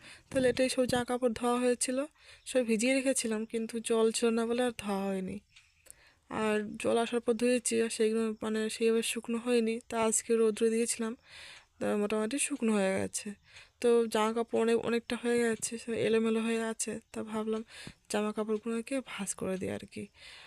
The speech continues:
আর যেগুলো মানে কিছু আবার, কিছুটা আছে ওইগুলোকে আবার ধুতে হবে, কারণ যে ধান ভাপ দিয়েছিলাম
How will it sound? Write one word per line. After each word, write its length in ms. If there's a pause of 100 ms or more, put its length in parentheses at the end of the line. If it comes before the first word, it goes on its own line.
(320)
আর 280 (200)
যেগুলো 440 (300)
মানে 180
কিছু 280
আবার, 240
কিছুটা 400
আছে 300 (400)
ওইগুলোকে 540
আবার 180
ধুতে 280
হবে, 180
কারণ 240
যে 160
ধান 240 (140)
ভাপ 320
দিয়েছিলাম 460